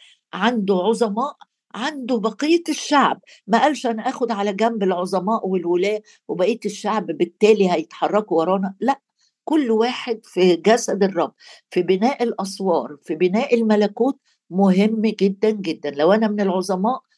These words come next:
رب هيكلمني، من الولاة هيكلمني، من بقية الشعب هيكلمني. عشان كده نحمية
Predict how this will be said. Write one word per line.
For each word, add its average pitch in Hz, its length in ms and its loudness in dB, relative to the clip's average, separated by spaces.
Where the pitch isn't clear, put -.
رب 175 200 -4
هيكلمني، 156 640 -2
من 185 240 6
الولاة 185 460 6
هيكلمني، 156 580 -2
من 185 220 0
بقية - 380 -6
الشعب 240 480 0
هيكلمني. 160 720 0
عشان 208 360 -2
كده 240 240 -4
نحمية 202 560 -4